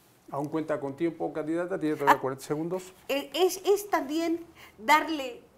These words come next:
Speaker 2: la oportunidad a todas esas mujeres que a veces no tienen para pagar una medicina, no tienen dónde llevar a sus niños. Algunos tenemos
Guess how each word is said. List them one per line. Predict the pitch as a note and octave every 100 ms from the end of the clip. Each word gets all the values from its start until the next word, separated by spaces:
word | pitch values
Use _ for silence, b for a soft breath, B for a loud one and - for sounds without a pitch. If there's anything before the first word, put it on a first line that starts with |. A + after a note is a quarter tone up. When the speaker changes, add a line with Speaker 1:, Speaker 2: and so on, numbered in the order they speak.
| -
Speaker 2:
la | A3+ A#3
oportunidad | A3 A3 G#3 - G#3+ G#3 A#3+ C#4 D#4+ B B B
a | A#3 A#3
todas | D#4 D4 D4
esas | D#4+ D#4 C#4+ A3+
mujeres | G#3+ - D#4 D#4+ A3+ G3+ - b b b
que | -
a | G#3+
veces | A3 E4+ - A3+ G#3 - - b b b
no | B3+ D4+
tienen | D4+ C#4 E4 D4+ A#3 G3+ - - - - - - -
para | A#3 G#3+ G#3+
pagar | A3 G#3+ C#4 D4+
una | C#4 C4
medicina, | A3 G#3 F#3 F#3 - B3 G#3 F3+ B B B B -
no | B3+ C#4
tienen | - D#4+ F4 D#4 A3+ G#3+ -
dónde | G#3 C#4 C4+ B3
llevar | G#3+ G#3 B3+
a | B3 A#3+
sus | G#3
niños. | B3 B3 A#3 -
Algunos | C4 D4 F4 E4+
tenemos | - B3 D4 C#4+ B3+ -